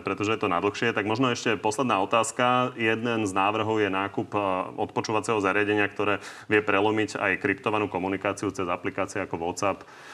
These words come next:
a Trima alebo Signál. A pán Grendel, keď si predstavíme, že v akej sme teraz situácii, že vidíme, že je tu teda nejaká vojna v policajných zložkách,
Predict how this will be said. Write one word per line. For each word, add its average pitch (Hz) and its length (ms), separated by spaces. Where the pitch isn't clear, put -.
a 80 220
Trima 98 420
alebo 98 220
Signál. 104 400
A 90 160
pán 101 180
Grendel, 131 380
keď 113 80
si - 100
predstavíme, 127 720
že 110 220
v 95 80
akej 127 220
sme 107 240
teraz 123 180
situácii, 98 540
že 104 80
vidíme, 98 320
že 98 160
je - 20
tu 104 80
teda 101 220
nejaká 101 240
vojna 98 400
v - 80
policajných 101 480
zložkách, 101 640